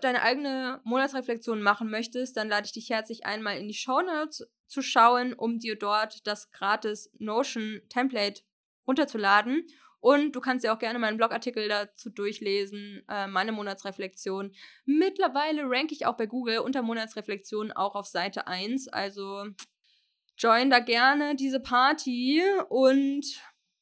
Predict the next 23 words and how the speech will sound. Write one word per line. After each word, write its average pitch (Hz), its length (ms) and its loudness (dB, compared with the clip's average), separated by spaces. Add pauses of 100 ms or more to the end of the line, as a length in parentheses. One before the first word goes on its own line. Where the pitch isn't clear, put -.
(160)
ja, - 300 -4 (220)
außerdem 226 360 -4
bin 214 120 -4
ich 214 100 -8
ein 214 60 -10
bisschen 220 220 -8
S-E-O-süchtig 208 760 -4
geworden 202 400 -4
über 196 160 -4
die 190 120 -4
letzten 185 360 -4
Monate, 214 580 -2 (280)
weil's 254 180 2
einfach 339 240 2
mega 339 300 0
geil 302 260 2
ist. 269 160 -6
Du 269 60 -4
schreibst 269 340 -4
einen 247 60 -4
Artikel 233 340 -2
und 220 80 -6
dann 226 260 -2